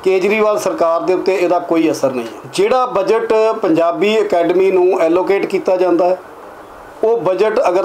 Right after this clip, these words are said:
ਦਸ ਕਰੋੜ ਹੈ ਤੇ ਉਹਦਾ ਦੋ ਕਰੋੜ ਯੂਜ਼ ਕਰਕੇ ਬਾਕੀ ਦੂਸਰੀ ਜਗ੍ਹਾ ਦੇ ਉੱਤੇ ਟ੍ਰਾਂਸਫਰ ਕਰ ਦਿੱਤਾ ਜਾਂਦਾ ਹੈ। ਇਹ ਇਸ ਤਰ੍ਹਾਂ ਦੀਆਂ ਗੱਲਾਂ ਪੰਜਾਬੀ ਨੂੰ ਦਿੱਲੀ ਚੋਂ ਖਤਮ ਕਰਨ ਦੀ ਕੋਸ਼ਿਸ਼ ਕੀਤੀ ਜਾ ਰਹੀ ਹੈ, ਕਿਉਂਕਿ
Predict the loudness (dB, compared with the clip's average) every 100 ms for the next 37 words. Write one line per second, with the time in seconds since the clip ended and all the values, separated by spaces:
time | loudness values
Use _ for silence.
0 | 0 -2 -2 -2 0 2 2 0 0 0
1 | 2 0 0 0 2 2 2 2 2 0
2 | -2 0 0 0 -4 -2 -2 0 0 0
3 | 0 2 0 0 -2 -2 -2 -2 -4 -4
4 | -4 -6 -8 -10 -12 -12 -14 -14 -20 -20
5 | -20 -20 -20 -20 -20 -6 -2 0 0 -2
6 | -2 0 0 0 0 0 0 2 2 0
7 | 0 0 0 0 0 0 0 -2 -4 -8
8 | -18 -6 0 2 2 2 0 0 0 -2
9 | -2 -2 -2 0 0 2 0 2 2 0
10 | -2 -4 -2 -2 0 2 2 2 2 0
11 | -2 0 0 0